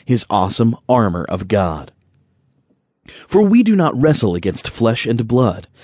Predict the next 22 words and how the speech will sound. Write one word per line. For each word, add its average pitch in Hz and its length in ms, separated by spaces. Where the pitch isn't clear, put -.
but 110 140
against 107 320
principalities, 139 960
against 156 380
powers, 143 520
against 95 360
rulers 123 480
of 120 140
the 123 100
darkness 120 520
of 90 120
this 95 200
age, 95 480
against 147 400
spiritual 131 680
hosts 110 420
of 110 120
wickedness 117 640
in 104 120
the 87 80
heavenly 90 400
places. - 640